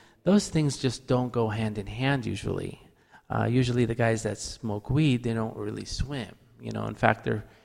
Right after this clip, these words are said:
usually scared to swim. So the fact that he not only smokes weed, but has won multiple gold medals I think there's something going on there, which is probably why he wants to go to Congress and complain about this drug testing business.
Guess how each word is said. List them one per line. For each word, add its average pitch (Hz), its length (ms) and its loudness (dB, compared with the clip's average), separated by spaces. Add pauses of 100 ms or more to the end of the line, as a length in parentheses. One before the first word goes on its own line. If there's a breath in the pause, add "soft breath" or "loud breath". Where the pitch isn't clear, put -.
(100)
usually 139 380 6
scared 139 500 2
to 104 140 -6
swim. - 360 -2 (540 loud breath)
So - 160 -4
the 139 100 -2
fact 180 320 4
that 135 180 6
he 190 280 4
not 160 240 4
only 190 240 8
smokes - 480 -2
weed, 123 400 4
but 117 100 0
has 117 220 -2
won 127 240 0
multiple 135 680 0
gold 127 420 4
medals 123 640 0 (520 soft breath)
I 135 80 0
think 123 160 -2
there's - 160 -8
something 110 380 -6
going 110 200 0
on 107 200 -2
there, 110 180 2
which 110 240 -4
is 110 120 -6
probably 139 680 6
why 113 560 6
he 110 340 -4
wants 107 360 -6
to 107 120 -2
go 107 220 0
to 104 100 -6
Congress 107 560 0
and 104 140 -8
complain 110 400 -4
about 101 260 -4
this 98 180 -8
drug 104 300 -2
testing 98 440 -6
business. - 600 -10